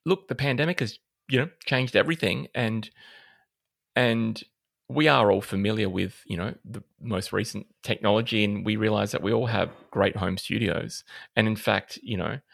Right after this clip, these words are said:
everyone has spent a bit of time on their home studio over the past eighteen months. Um, I, I, I wouldn't say that,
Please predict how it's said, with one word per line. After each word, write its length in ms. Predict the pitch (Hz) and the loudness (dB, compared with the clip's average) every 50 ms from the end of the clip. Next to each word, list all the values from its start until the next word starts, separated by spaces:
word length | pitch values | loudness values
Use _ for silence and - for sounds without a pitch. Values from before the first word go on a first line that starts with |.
| - - - - - - _ _ _ _ _ _ - | -20 -20 -20 -20 -20 -20 _ _ _ _ _ _ 6
everyone 480 | 104 117 117 120 117 107 95 95 95 92 | 6 6 8 6 4 4 4 2 2 0
has 160 | 90 90 - | -2 -4 -6
spent 200 | - - 98 92 | -4 -2 -2 0
a 60 | 87 | 0
bit 120 | 90 87 | 2 0
of 60 | 87 - | 0 0
time 260 | - 92 92 92 95 | -2 -2 -2 0 -2
on 120 | 90 87 | -2 -2
their 120 | 87 85 87 | -4 -4 -2
home 200 | 90 90 85 - | -2 -4 -4 -6
studio 340 | - - 90 87 87 85 | -6 -8 -6 -4 -4 -4
over 160 | 85 85 - - | -4 -6 -6 -10
the 80 | - | -12
past 300 | - - 95 95 - - | -10 -8 -10 -8 -8 -6
eighteen 300 | - 95 - - 85 92 | -6 -6 -6 -8 -8 -6
months. 420 | 92 101 107 - - - - - _ - - - - - - - _ _ _ _ - | -6 -6 -6 -8 -10 -12 -18 -18 _ -20 -20 -20 -20 -20 -20 -20 _ _ _ _ 0
Um, 400 | 101 98 98 95 95 92 - - _ _ _ _ _ _ _ _ _ _ _ - - - _ _ _ _ _ _ _ _ _ _ _ _ - - - - - | 2 2 2 0 -2 -4 -6 -10 _ _ _ _ _ _ _ _ _ _ _ -12 -12 -12 _ _ _ _ _ _ _ _ _ _ _ _ -8 -8 -6 -4 -2
I, 140 | 156 160 - - | -4 -2 4 4
I, 100 | 160 156 | 4 4
I 160 | - - 165 | 6 6 4
wouldn't 360 | 175 175 185 226 262 302 208 - | 4 4 2 0 0 0 -2 -4
say 280 | - - 135 135 135 | 0 2 2 2 2
that, 280 | 131 117 104 - - | 0 -2 -2 -4 -6